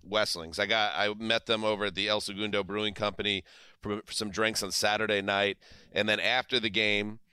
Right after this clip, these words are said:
uh, you know, after Cincinnati's football team very nearly won the Super Bowl but lost in excruciating fashion,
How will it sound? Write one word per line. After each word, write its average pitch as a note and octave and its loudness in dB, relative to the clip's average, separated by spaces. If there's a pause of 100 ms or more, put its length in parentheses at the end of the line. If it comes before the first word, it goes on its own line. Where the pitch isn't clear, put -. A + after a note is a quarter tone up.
(340)
uh, F#2+ 4
you A#2 -8
know, F#2+ 0
after F2+ -2
Cincinnati's F#2+ -2 (440)
football G2+ 0
team G#2 -4
very A#2 4
nearly A2 2
won G2 -2
the F#2 -6
Super G2+ -6
Bowl F#2+ 0
but E2+ -6
lost F#2 2
in F2+ -10
excruciating F#2 -4 (320)
fashion, C3 2